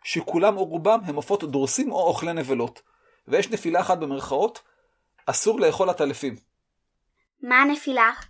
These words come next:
Speaker 2: קורונה וכל זה? זה נראה לי הברקה.
Speaker 1: הנפילה היא אחרת. עטלף אינו עוף, אלא יונק, וממילא אינו מעלה גרה וכיוצא בזה.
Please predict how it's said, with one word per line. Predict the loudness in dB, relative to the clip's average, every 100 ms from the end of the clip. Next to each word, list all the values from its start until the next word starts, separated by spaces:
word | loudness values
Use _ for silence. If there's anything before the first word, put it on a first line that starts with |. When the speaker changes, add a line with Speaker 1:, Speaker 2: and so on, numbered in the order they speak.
| _ _ _
Speaker 2:
קורונה | -8 -4 0 0 0
וכל | -2 -2 -2
זה? | -2 -4 _ _ _
זה | -10
נראה | -6 0 2
לי | 2
הברקה. | 0 -2 0 0 _ _ _ _ _ _ _ _
Speaker 1:
הנפילה | -12 -6 0 2
היא | 2
אחרת. | 2 -2 -2 -6 -16
עטלף | -6 0 0 0 -4
אינו | -2 0
עוף, | 0 -4 -6 -10 -18 _ _ _ 2
אלא | 4
יונק, | 4 2 0 -4 -8 -20 _ -6
וממילא | 0 2 4 4 2 0 -10 _ _ -2
אינו | 0 2
מעלה | 2 2 2
גרה | 2 4 2 0 -6
וכיוצא | -6 -4 -4 -2
בזה. | -2 0 -2